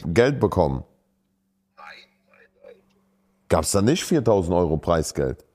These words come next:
Speaker 2: Nein, wie kommst du da drauf?
Speaker 1: Ich weiß nicht, weil ich hab, ich hab gedacht, man kriegt dafür Geld für Goldene Henne.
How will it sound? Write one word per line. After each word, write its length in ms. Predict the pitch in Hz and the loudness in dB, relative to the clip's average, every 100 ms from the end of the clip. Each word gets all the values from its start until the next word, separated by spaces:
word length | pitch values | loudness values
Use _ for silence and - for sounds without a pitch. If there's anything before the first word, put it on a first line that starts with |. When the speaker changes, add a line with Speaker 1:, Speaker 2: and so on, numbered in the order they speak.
| _ _ _ _ _ _ _ _ _ _ _ - | _ _ _ _ _ _ _ _ _ _ _ -16
Speaker 2:
Nein, 300 | 554 - - _ _ - | -12 -10 -12 _ _ -20
wie 100 | - | -14
kommst 260 | - - | -12 -12
du 40 | - | -8
da 60 | - | -8
drauf? 380 | - - - - _ _ _ _ _ - | -8 -14 -16 -20 _ _ _ _ _ -10
Speaker 1:
Ich 160 | - | -4
weiß 280 | 76 107 - | 0 0 0
nicht, 140 | 113 82 | -2 0
weil 100 | 85 | 0
ich 100 | - | 2
hab, 240 | 82 69 | 0 -2
ich 140 | - | -4
hab 100 | 87 | -4
gedacht, 300 | 78 80 78 | -2 -2 -2
man 180 | 85 82 | -2 -4
kriegt 220 | - 82 | -2 -4
dafür 200 | 80 - | -4 -4
Geld 220 | 73 98 123 | -2 0 -2
für 140 | 90 | -6
Goldene 340 | 73 76 69 | -2 -2 -2
Henne. 260 | 69 69 71 | -4 -4 -8